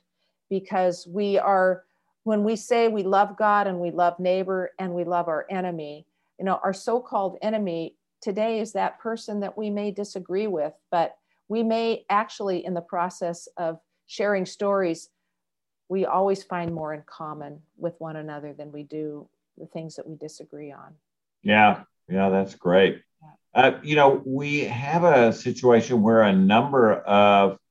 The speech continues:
Speaker 2: churches have had shrinking congregations,
Speaker 1: Yes.
Speaker 2: and people are trying to think creatively about the utilization of that space.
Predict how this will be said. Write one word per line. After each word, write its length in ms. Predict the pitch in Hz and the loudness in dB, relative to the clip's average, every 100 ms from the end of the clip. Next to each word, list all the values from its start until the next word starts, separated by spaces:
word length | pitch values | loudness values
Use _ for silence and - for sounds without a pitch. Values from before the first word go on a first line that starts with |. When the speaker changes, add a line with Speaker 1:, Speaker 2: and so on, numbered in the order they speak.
| _ _ | _ _
Speaker 2:
churches 840 | - 113 110 - 117 110 107 - _ _ _ _ _ _ _ _ - | -2 0 0 0 2 2 0 -6 _ _ _ _ _ _ _ _ 2
have 380 | 101 107 101 | 4 4 2
had 340 | - 117 120 95 | -2 0 2 0
shrinking 720 | - - 135 135 135 123 107 | -6 -2 0 0 0 2 2
congregations, 1120 | 98 120 117 107 95 104 104 - - _ _ _ _ _ _ 82 | 4 4 4 2 4 2 2 -6 -16 _ _ _ _ _ _ _
Speaker 1:
Yes. 120 | 80 - | _ 0
Speaker 2:
and 480 | 101 104 104 170 | 4 6 6 4
people 440 | 160 147 131 127 117 | 0 0 6 8 8
are 360 | 107 107 107 | 8 8 6
trying 380 | - 123 139 143 | 2 4 4 4
to 80 | 107 | 0
think 320 | - 131 - | 2 0 -2
creatively 880 | - 113 107 120 123 95 82 78 67 _ _ _ _ - | -2 2 6 6 4 2 -2 -8 -12 _ _ _ _ -4
about 580 | 95 90 110 107 104 - _ _ _ | 0 6 10 10 8 2 _ _ _
the 180 | 95 98 | 2 6
utilization 880 | 98 113 123 117 95 120 123 120 113 | 6 6 8 6 6 6 6 4 0
of 100 | 104 | 2
that 260 | 101 90 - | 4 2 0
space. 720 | - 135 151 - - - | -4 2 2 2 -2 -16